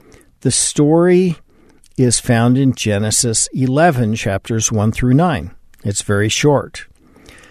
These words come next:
The setting for the account is the plain of Shinar, which is located about five hundred and fifty miles due east from Jerusalem,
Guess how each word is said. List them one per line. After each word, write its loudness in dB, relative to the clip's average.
The -2
setting 2
for 0
the 0
account 0
is 0
the -2
plain 2
of 0
Shinar, 2
which -2
is 0
located 2
about -2
five 0
hundred 2
and 0
fifty -2
miles 0
due 4
east 2
from 2
Jerusalem, 0